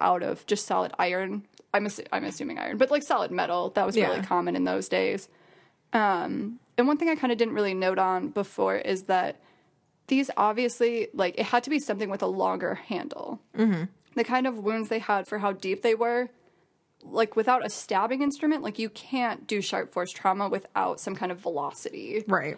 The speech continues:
Speaker 1: So, like, they had to have some kind of long handle because that would have created the momentum they needed to get the weapon that deep. So, coincidentally, there is a fireplace poker, I believe, either in the, or not a fireplace poker, a fireplace shovel. I believe it was either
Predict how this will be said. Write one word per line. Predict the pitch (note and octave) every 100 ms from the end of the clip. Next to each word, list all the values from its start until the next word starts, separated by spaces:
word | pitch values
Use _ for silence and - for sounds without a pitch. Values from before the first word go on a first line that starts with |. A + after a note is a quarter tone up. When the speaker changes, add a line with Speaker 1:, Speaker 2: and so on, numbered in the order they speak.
| -
Speaker 1:
So, | - C#4+
like, | C#4 A#3+
they | B3+
had | G#3 B3
to | A#3
have | G#3 F#3+ -
some | A3 G3
kind | G#3 F#3+
of | F#3+
long | F#3+ F3 F3
handle | F3+ F3 F#3+ G#3+
because | G3 F#3+
that | F#3 -
would |
have | F#3 -
created | - F#3 F#3
the | F#3
momentum | E3 D#3+ D#3+ F3
they | E3 C#3+
needed | - F3+ C#3+ -
to | - E3+ - -
get | F#3+ -
the | F3
weapon | - - F3
that | E3 - - -
deep. | - - - - - - - _ _ - _ -
So, | - A#3+ G#3+ F#3+ G3 - - _ _ _ _ _ _ _ _ _ -
coincidentally, | D#4 E4 E4 G#4 A3+ F3 -
there | G#3+ A3 G#3+
is | G#3+
a | G#3+
fireplace | G#3 A#3 C4 C4+ - A#3+
poker, | - G#3+ G#3+
I | G#3+
believe, | A3 A3+ A#3 A3+ G#3 -
either | B3 B3 B3
in | - A#3 C4
the, | A#3+ -
or |
not | B3+ B3+
a |
fireplace | - F#3 F3+ -
poker, | F3 -
a |
fireplace | F3+ F3+ F3 F3+
shovel. | - - F#3+ F#3+ D#3+ - -
I | G3+
believe | G3+ G#3+ G#3 -
it | G#3+
was | G#3+
either | - G#3 G3 F#3+ F#3+